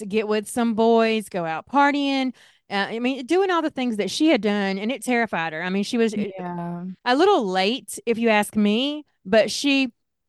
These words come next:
Speaker 1: finally wanted to, like, grab a hold to him and, and tr-, kinda control him a little bit.
Speaker 2: Sure.
Speaker 1: Well, <sighs> that, mm, that's a little, that's a little bit too little too late. You know what I'm saying?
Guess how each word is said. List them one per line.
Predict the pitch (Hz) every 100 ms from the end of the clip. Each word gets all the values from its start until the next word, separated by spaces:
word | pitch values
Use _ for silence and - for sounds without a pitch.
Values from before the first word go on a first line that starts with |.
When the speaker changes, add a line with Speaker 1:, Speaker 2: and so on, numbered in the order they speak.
| _
Speaker 1:
finally | 330 392 392 370
wanted | 277 254 254 220
to, | 254 247
like, | 220 208 190 - _ _ _ _ 208
grab | 226 208
a |
hold | 196 220 208
to | 226
him | 202 190 185
and, | 196 196
and | 196 190
tr-, | -
kinda | - 247 208
control | - 214 - 440 427
him | 233
a | 185
little | 170
bit. | 156 110 98 - _ _ -
Speaker 2:
Sure. | 240 - 190 175 170 170 180
Speaker 1:
Well, | 196 196 185 -
<sighs> | 202 - 208 208
that, | 277 330 170 - _ _ -
mm, | 220 247 233 233 226 - - _ _ -
that's | 392 427
a |
little, | 349 330 269 131
that's | 127 156 262 277
a | 240
little | 226 220
bit | 220 214 185
too | - 254
little | 226 208
too | - 220
late. | 185 165 110 _ - 220 _ -
You | 214
know | 220
what | 226
I'm | 220
saying? | 233 220 220 214